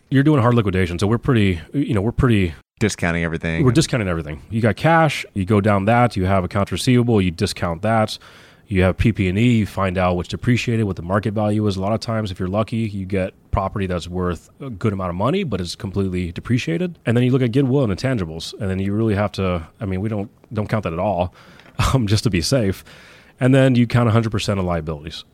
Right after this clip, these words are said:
Speaker 1: And then even then, when you sort of get down to this, if you look at a hard net, net liquidation, you still discount that even further, because if you did decide to liquidate this company, it's gonna cost money. It's gonna cost money to sell. It's gonna take time. So you discount that even further. So when we do hard liquidations,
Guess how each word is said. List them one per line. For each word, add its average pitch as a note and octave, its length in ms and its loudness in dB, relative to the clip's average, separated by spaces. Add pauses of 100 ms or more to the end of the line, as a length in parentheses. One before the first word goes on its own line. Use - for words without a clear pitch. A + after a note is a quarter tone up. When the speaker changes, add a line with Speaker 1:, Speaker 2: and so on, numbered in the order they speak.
Speaker 1:
And G2+ 120 0
then G#2 240 4
even C#3 340 2
then, C3 320 4
when G2+ 100 4
you G2 100 2
sort A#2 180 2
of G2 100 0
get G#2 120 4
down G#2 220 2
to G2+ 60 4
this, F2+ 200 0
if B2 180 -2
you G2 100 4
look G#2+ 240 2
at G2+ 60 2
a F#2 40 2
hard G2 360 2
net, G2 240 0
net G2 220 0
liquidation, F#2 580 -2 (580)
you A2+ 120 0
still A2+ 240 2
discount F#2+ 320 0
that F2+ 120 0
even E2 140 -4
further, F2 340 -2
because E2 540 -4
if G2 160 -2
you F#2+ 80 -2
did G2 260 2
decide G2 360 -2
to F2+ 80 -6
liquidate F2+ 480 -2
this F2+ 100 -6
company, D3 480 -4 (320)
it's G#2 140 -8
gonna F2+ 120 -6
cost - 300 -6
money. D#2 300 -10 (400)
It's - 100 -20
gonna F#2 100 -8
cost F2+ 220 -4
money F#2 220 4
to E2 80 2
sell. D#2+ 320 0
It's - 80 -14
gonna E2+ 160 -8
take E2+ 180 -6
time. E2 460 -2
So F2+ 100 -6
you F2 80 -2
discount F2 360 -4
that E2 120 -2
even D#2 140 -8
further. E2+ 360 -12
So F#2+ 200 2
when G2+ 260 0
we A2+ 140 2
do B2 160 2
hard G#2 180 0
liquidations, F#2+ 720 -4